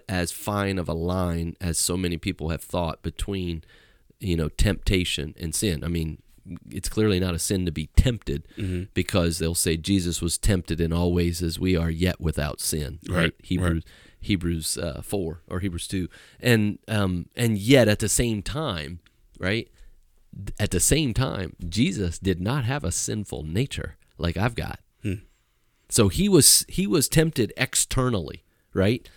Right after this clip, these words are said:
Speaker 1: He had all the temptations, and his temptations were greater than mine because, so,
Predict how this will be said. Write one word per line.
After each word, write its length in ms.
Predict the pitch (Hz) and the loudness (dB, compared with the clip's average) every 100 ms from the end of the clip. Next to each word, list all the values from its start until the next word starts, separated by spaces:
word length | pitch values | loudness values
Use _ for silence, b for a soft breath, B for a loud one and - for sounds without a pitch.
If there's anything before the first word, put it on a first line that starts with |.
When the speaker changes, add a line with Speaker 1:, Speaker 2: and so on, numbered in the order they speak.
| b - | b -14
Speaker 1:
He 220 | - 123 | -8 -4
had 260 | 117 101 - - | -2 -4 -6 -2
all 400 | 127 151 151 135 | 2 2 2 0
the 380 | 131 110 - - | -2 -2 -4 -2
temptations, 800 | 123 117 127 107 - 76 71 - 104 | 0 0 -2 -2 -4 -6 -10 -10 -4
and 260 | 101 95 | -4 -2
his 180 | 110 123 | -4 -4
temptations 560 | 120 98 101 - 90 90 | -6 -4 -4 -4 -6 -6
were 100 | 85 | -6
greater 480 | 85 92 117 87 82 | -4 2 2 2 -2
than 240 | 87 73 | -4 -4
mine 340 | 69 50 78 - | -4 -6 -8 -6
because, 380 | - - 101 - b b b b b | -6 0 0 0 b b b b b
so, 260 | - 98 | -2 -2